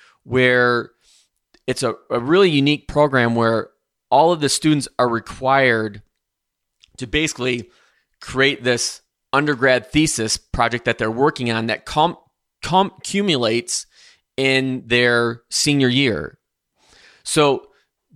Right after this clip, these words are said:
that's something else to consider. So then came three factors that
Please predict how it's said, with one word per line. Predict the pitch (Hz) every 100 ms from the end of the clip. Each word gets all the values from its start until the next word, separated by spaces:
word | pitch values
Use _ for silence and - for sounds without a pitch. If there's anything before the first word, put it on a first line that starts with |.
| 113
that's | 120 135 151
something | - 151 143 139
else | 143 139
to | 123
consider. | - 98 - - - 110 _ _ _ _ _ _ _ _ _ _ _ - _ _ _ -
So | - 170 147 - _
then | 131 185 240 240
came | - 156 147 143 143 123 _ _ _ _ _ _ _
three | - 160 180 190 180 175 165 _ _ _ _
factors | - 127 127 - 127 123 120 _ -
that | 117 104 -